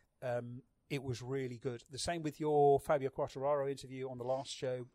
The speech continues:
Absolutely fantastic because of the answers you get. You get such interesting answers. And Christian was,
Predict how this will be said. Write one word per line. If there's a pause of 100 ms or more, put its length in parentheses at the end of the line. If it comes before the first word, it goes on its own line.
Absolutely
fantastic (400)
because
of
the
answers
you
get.
You
get
such
interesting
answers. (360)
And
Christian
was,